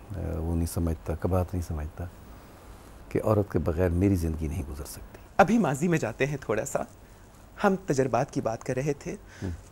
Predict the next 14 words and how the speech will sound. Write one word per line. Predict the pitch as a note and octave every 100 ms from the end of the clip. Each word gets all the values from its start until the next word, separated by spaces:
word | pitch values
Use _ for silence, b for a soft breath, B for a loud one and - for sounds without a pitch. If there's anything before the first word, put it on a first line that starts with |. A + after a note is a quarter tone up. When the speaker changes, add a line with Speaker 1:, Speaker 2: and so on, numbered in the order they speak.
| - - F#3
Speaker 2:
वो | A#3 - - - - - - - -
कौन | A#3 A#3+
सा, | A#3+ A3 - - - -
कौन | A#3+ A#3
सा | A3+
तजर्बा, | D#3 D3+ C#3+ D#3+
कौन | E3+ - E3 F#3
सी | F#3
शादी | E3 D3 C3 B2 B2 - -
Speaker 1:
हम्म। | G2 E2
Speaker 2:
सबसे | - - - C3+
कामयाब | G2+ G2 G#2 -
रही? | C3+ D3 F3 - - - - - - - - - - - B B B B B B B B - - B B C3+
Speaker 1:
देखिए, | D3+ F#3